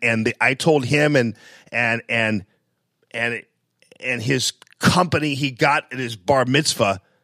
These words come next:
to kiss my ass. That's what I told him.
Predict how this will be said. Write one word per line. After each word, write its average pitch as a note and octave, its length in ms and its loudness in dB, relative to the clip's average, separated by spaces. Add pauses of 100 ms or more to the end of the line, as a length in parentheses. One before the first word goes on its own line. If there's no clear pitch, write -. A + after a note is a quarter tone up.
(240)
to - 140 -4
kiss - 440 0
my C#3+ 260 4
ass. B2 580 0 (280)
That's - 140 -2
what C#3+ 100 6
I A2+ 60 2
told A2 300 0
him. G#2+ 180 -2